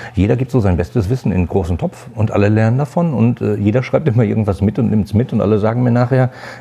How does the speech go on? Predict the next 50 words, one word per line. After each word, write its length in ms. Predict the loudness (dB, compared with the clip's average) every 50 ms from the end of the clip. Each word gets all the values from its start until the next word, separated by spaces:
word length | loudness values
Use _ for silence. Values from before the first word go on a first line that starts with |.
| -6
"Mensch, 360 | -4 -2 0 0 -2 -4 -4 -2
da 80 | -2 0
hab 100 | 0 0
ich 140 | 0 0
wieder 160 | 0 0 0 0
was, 80 | 0
ein 80 | -2 -2
paar 100 | -2 -2
Sachen 220 | -2 0 0 0
mitgenommen, 480 | -2 0 0 2 2 2 2 2 2 2
die 80 | 0
ich 80 | 0 0
direkt 260 | 0 -2 -2 0 -2
ausprobiert 480 | -4 -4 -4 -4 -6 -4 -4 -4 -6 -8
hab." 80 | -12 -14 -14 -20 -20 -20 -20 -20 -20 -20 -20 -20 -20 -20 -20 -20 -20 -20 -20 -20 -20 -20 -20 -14 -8
Mhm. 280 | -2 0 0 0 0 -2 -4 -8 -16 -14 -14 -12 -12 -12 -12 -6 -2
Ja, 120 | 0 2
oder 140 | 2 4 4
sowas 300 | 4 2 2 0 0 0
wie, 220 | 2 2 2 2
äh, 160 | 2 2 2 2
"Ja, 280 | 0 0 0 0 0
das 100 | 0 0
ist 60 | -2
ein 60 | -4 -4
Club, 360 | -2 0 0 0 0 0 -4
da 100 | -4 -2
kannst 260 | -2 -2 -4 -2 0
du 40 | 0
neue 160 | 0 0 0
Kontakte 420 | 0 -2 -2 -2 -4 -4 -2 -4
bekommen, 580 | -2 -2 -4 -2 -2 0 2 2 2 2 4 4
höre 120 | 2 2
ich 120 | 0 0 0
oft, 240 | -2 -2 -2 -2 -4
aber 180 | -2 -2 -2
ich 100 | -2 -2
hab 100 | -2 0
ja 80 | 2 2
genug 260 | 2 2 2 0 0
Kontakte." 480 | -2 -4 -2 -2 -4 -4 -2 -4 -4 -4 -4 -12 -20 -20 -20 -20 -20 -20 -10 -2
Klar, 220 | 0 0 0 -2 -4 -14 -20 -18 -8 -4
aber 140 | -2 0 0
ergänze 320 | 0 0 0 -2 0 0
die 100 | 2 2
doch 140 | 2 2 2
mal 120 | 2 2
um 100 | 2 2
die 80 | 0 0
richtigen 420 | 0 -2 -2 -2 -2 -2 -2 -4